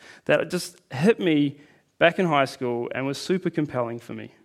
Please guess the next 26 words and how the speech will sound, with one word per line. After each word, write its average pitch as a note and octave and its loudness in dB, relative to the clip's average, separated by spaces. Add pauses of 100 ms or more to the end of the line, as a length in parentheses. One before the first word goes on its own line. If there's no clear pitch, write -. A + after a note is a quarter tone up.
(1300)
And F3 2
so, G#3 4
as G3 4
you G#3+ -2
can G#3+ 4
imagine, F#3+ 4 (320)
uh, C#3+ 6 (800)
as E3+ 4
I E3+ 6
saw G3 2
the F#3+ 2
significance F3 0
of D#3 -2
what D3 0
God D#3+ 4
has D3 -2
done D#3+ 2
and C3+ -2
continues E3 -2
to D#3 -8
do D3+ 0
throughout C#3+ 0
history C3+ -6
because C#3 -8
of D#3 -4
his C3 -4